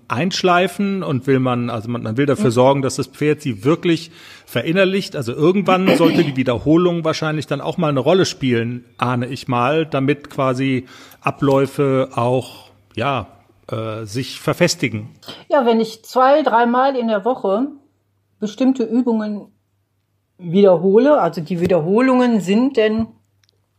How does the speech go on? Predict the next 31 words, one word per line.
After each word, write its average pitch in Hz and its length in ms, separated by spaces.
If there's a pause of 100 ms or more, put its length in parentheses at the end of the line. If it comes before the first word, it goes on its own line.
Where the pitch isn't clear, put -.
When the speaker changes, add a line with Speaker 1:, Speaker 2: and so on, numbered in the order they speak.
(300)
Speaker 2:
dass 180 200
ich 180 120
sie 175 440 (220)
so 180 300 (160)
drei, 185 260
vier 196 180
Mal 170 160
hintereinander 175 520
jeweils 151 460
mache. - 340 (160)
Speaker 1:
Mhm. 147 420 (1040)
Speaker 2:
Und 196 120
je 196 160
nachdem, 160 420
was, 233 500
was, 208 340
was 196 160
ich - 140
gerade 170 240
übe, 208 360
eben 165 240
von 156 180
der 147 100
linken 208 320
oder 139 160
von 139 180
der 139 100
rechten 226 320
Seite, 196 420 (800)
und 175 200
das 220 440